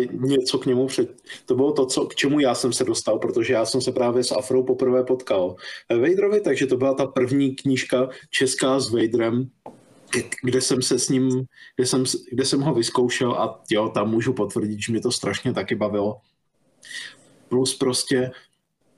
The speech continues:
jak už bylo řečeno, Vader je zlatíčko. Vader je prostě výborná, skvělá, dok-, parádně napsaná postava, která, když jsme, když jsme měli vlastně první Star Wars, tak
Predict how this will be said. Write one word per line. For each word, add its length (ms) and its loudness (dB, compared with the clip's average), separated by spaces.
jak 160 0
už 120 0
bylo 160 0
řečeno, 520 0
Vader 240 2
je 200 2
zlatíčko. 600 -4
Vader 260 2
je 100 2
prostě 540 0
výborná, 540 0
skvělá, 680 0
dok-, 480 -4
parádně 400 0
napsaná 480 -2
postava, 520 -2
která, 480 -4
když 280 -2
jsme, 180 0
když 180 0
jsme 140 2
měli 240 2
vlastně 320 0
první 340 0
Star 320 0
Wars, 400 -6
tak 120 -10